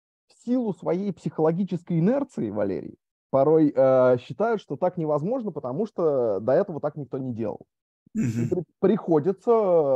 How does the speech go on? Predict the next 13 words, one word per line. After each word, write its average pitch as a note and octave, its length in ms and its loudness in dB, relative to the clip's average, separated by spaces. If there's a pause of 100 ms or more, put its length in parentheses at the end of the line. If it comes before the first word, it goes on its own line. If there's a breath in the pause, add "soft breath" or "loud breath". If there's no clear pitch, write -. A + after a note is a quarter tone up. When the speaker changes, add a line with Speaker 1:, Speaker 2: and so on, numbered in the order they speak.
(120)
Speaker 1:
э, - 40 -8
встречаться E3+ 720 -2
отдельно, B2+ 520 -4
убеждать, A#2 640 -4
что, F2+ 380 -10 (360 soft breath)
э, A2 200 2
коллеги, C#3 300 0
давайте D3 320 -2
смотреть C3+ 420 -6
на A#2 240 -6
вещи C3+ 300 -8
шире, A2 500 -4
давайте C#3+ 640 -2